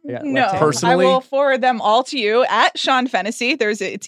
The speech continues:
Speaker 2: E Y,
Speaker 1: Sean, and then
Speaker 2: just so you
Speaker 1: you
Speaker 2: spell
Speaker 1: just
Speaker 2: it
Speaker 1: hit
Speaker 2: right.
Speaker 1: them with the Rango meme.
Speaker 3: I don't think we can take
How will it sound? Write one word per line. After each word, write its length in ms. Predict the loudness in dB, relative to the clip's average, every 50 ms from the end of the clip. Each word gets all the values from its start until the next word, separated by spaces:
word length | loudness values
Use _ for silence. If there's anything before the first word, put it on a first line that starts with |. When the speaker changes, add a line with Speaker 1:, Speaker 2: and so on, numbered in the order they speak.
| -2
Speaker 2:
E 120 | 0 2 4
Y, 60 | 4
Speaker 1:
Sean, 320 | 6 6 6 4 4 2
and 100 | 2 2
then 80 | 0 0
Speaker 2:
just 120 | 0 0
so 60 | 2 2
you 220 | 2 2 2 0
Speaker 1:
you 60 | 0 -2
Speaker 2:
spell 200 | 0 0 0 0
Speaker 1:
just 160 | 0 0 0
Speaker 2:
it 40 | 0
Speaker 1:
hit 60 | 0
Speaker 2:
right. 80 | 0 0
Speaker 1:
them 280 | 0 0 0 -2 -4 -6 _
with 200 | -4 -4 -4 -2
the 80 | -4 -4
Rango 400 | -2 0 0 0 0 0 0 -2
meme. 360 | -2 -2 -4 -4 -6 -8 -8 -10 _ _ _
Speaker 3:
I 100 | 0 0
don't 140 | 2 2 2
think 160 | 0 0 0
we 80 | 0 0
can 140 | 0 0 0
take 340 | 0 0 -2 -2 -6 -14